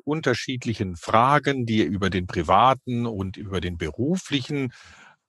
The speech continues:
Alltag, äh, sich han-, handeln. Und bei diesen Fragen werden Sie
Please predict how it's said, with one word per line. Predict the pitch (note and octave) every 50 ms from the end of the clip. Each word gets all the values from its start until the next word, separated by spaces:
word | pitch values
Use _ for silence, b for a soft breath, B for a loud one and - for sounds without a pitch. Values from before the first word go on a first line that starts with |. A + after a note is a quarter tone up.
| - - _ -
Alltag, | - G2+ A2+ C#3 C#3+ - - - C3 B2 B2 B2+ B2 - - -
äh, | C#3+ - B2+ A2 G2+ - - _ - - - - - _ _ -
sich | A#2+ - - - - F#2+ - - G#2 G2 -
han-, | G2+ G2+ A2 B2+ - -
handeln. | - - G#2+ A#2 C#3+ D3 C#3 C#3+ D3 C#3+ C#3+
Und | - - A2+ A2 G2 -
bei | G2+ F#2 F2+
diesen | F#2 A#2 D3+ F#3+ G#3 G3 F#3+ F3+
Fragen | - - - G2+ F#2+ F#2 F#2 G2 G#2 - C#3 C#3+ D3+ D#3+ E3+ b b b b b b b b b b b b _
werden | - A2+ A#2 B2 B2+ C3+ D3+
Sie | D3+ C3+ B2 A#2 B2 C3 C3+ C#3 C#3+